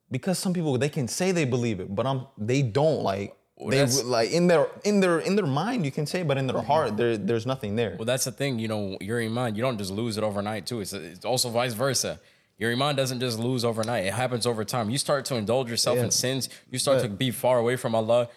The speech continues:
Speaker 2: You stop caring, you know, it, through hardship or whatever it may be. You know, this
Speaker 3: But
Speaker 2: is,
Speaker 3: the thing
Speaker 2: this
Speaker 3: about,
Speaker 2: is how a hypocrite is
Speaker 3: the thing
Speaker 2: created.
Speaker 3: about, um, hypocrites is that, like, when discussing it,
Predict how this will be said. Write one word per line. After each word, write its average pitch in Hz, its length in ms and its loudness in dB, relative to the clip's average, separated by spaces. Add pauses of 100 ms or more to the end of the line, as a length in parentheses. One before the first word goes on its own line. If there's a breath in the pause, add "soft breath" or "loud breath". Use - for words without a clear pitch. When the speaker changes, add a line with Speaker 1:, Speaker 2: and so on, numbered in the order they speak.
Speaker 2:
You 127 80 -2
stop - 280 0
caring, 123 440 0 (200 soft breath)
you 107 80 -6
know, 101 380 -2
it, 123 140 -6 (560)
through 107 160 -4
hardship 120 500 0
or 107 60 -4
whatever 123 340 0
it 117 60 -2
may 117 160 0
be. 113 140 -6
You 117 180 -6
know, 101 120 -2
this 101 120 -4
Speaker 3:
But 147 100 4
Speaker 2:
is, 139 60 -2
Speaker 3:
the 147 80 2
thing 196 160 2
Speaker 2:
this 185 80 2
Speaker 3:
about, 170 100 4
Speaker 2:
is 160 60 4
how 165 80 4
a 151 40 4
hypocrite 170 380 0
is 143 60 -2
Speaker 3:
the 135 40 0
thing 208 220 2
Speaker 2:
created. 165 220 4
Speaker 3:
about, - 200 -16 (120)
um, 107 240 -4
hypocrites 117 500 -2
is 101 60 -6
that, 95 260 -6 (240)
like, 101 140 -6
when 113 100 -2
discussing 107 480 -2
it, 92 140 -8